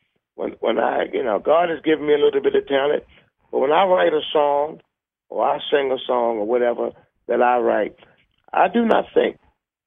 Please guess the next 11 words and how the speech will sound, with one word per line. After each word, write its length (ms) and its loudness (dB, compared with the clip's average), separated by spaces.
uh, 240 -6
hit 280 -2
record. 480 -6
I 100 2
do 160 -4
not 320 -2
think 220 -4
money. 480 -4
I 120 0
think 260 -2
ministry. 600 -4